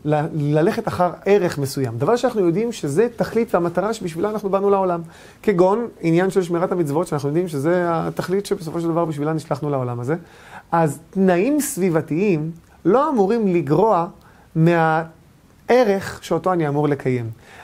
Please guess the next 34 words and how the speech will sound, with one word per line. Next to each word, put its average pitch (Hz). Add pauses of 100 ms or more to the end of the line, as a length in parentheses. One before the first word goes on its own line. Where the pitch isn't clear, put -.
(180)
גם 277
מתי 226
שמאוד 202
מאוד 208
לא 202
נוח 175
לי 123 (100)
לא 170
לבייש 170
בן 156
אדם 175
אחר, 214 (140)
אני 190
עדיין 226
מצווה 220
על 202
זה. 139 (520)
גם 247
מתי 226
שאני 160
ממש 156
ממש, 190
אה, 180 (840)
נמצא 165
כבר 214
בחנות 196
ובחרתי 165
כבר 170
את 165
הבגד, 180
אבל 151
שכחתי 202
את 214
הארנק, 196